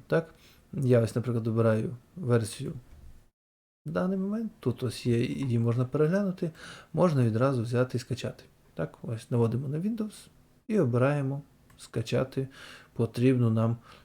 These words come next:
версію. Тут відразу буде встановлене все, все, що нам потрібно для роботи. Тут і буде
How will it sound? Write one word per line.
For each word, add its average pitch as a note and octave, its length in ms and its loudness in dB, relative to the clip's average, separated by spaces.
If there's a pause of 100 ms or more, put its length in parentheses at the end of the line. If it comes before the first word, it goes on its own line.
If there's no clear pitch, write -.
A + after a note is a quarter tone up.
версію. B2 440 4
Тут E3 220 -4
відразу B2 380 6
буде A2+ 220 6
встановлене A#2+ 760 0
все, - 220 2 (320)
все, D3+ 260 4
що B2+ 180 2
нам A#2 140 4
потрібно B2 460 2
для A#2+ 140 6
роботи. A2+ 420 -2 (460)
Тут C3 200 4
і A#2+ 40 4
буде A2+ 400 0